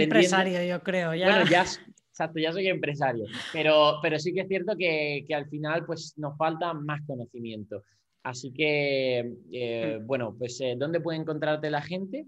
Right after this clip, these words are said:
Speaker 2: ¿vale? Para seguirte y demás, o dónde quiere que vaya la
Speaker 1: Pues,
Speaker 2: gente.
Speaker 1: hombre, yo estoy en Instagram como tú, bueno, no como tú, <laughs> en la, en el uno coma cero cero por ciento
Speaker 2: <laughs>
Speaker 1: de tu, de tu alcance, pero bueno, estoy en Instagram, Nat de Santiago,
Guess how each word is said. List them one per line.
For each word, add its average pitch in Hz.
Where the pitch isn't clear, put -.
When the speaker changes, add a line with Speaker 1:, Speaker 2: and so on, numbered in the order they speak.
Speaker 2:
¿vale? 147
Para 143
seguirte 156
y -
demás, 160
o 151
dónde 147
quiere 151
que 143
vaya 143
la 139
Speaker 1:
Pues, 185
Speaker 2:
gente. 185
Speaker 1:
hombre, 185
yo 185
estoy 240
en 226
Instagram 196
como 220
tú, 262
bueno, 196
no 220
como 214
tú, 202
<laughs> -
en 240
la, 208
en 208
el 208
uno 349
coma 277
cero 269
cero 208
por 208
ciento 214
Speaker 2:
<laughs> -
Speaker 1:
de 202
tu, 202
de 226
tu 240
alcance, 220
pero 254
bueno, 202
estoy 170
en 220
Instagram, 240
Nat 208
de 220
Santiago, 233